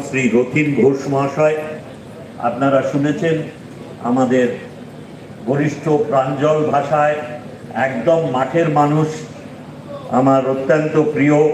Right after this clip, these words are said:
আমাদের মন্ত্রিসভার বরিষ্ঠ সদস্য, সদস্য শ্রী স্বপন দেবনাথ মহাশয় ছিলেন, আমাদের বরিষ্ঠ বিধায়ক শ্রী রবীন্দ্রনাথ চ্যাটার্জি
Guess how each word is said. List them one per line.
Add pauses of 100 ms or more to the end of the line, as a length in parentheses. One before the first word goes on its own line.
(1400)
আমাদের (280)
মন্ত্রিসভার
বরিষ্ঠ
সদস্য, (300)
সদস্য (120)
শ্রী
স্বপন
দেবনাথ
মহাশয় (920)
ছিলেন,
আমাদের (2250)
বরিষ্ঠ
বিধায়ক (180)
শ্রী
রবীন্দ্রনাথ
চ্যাটার্জি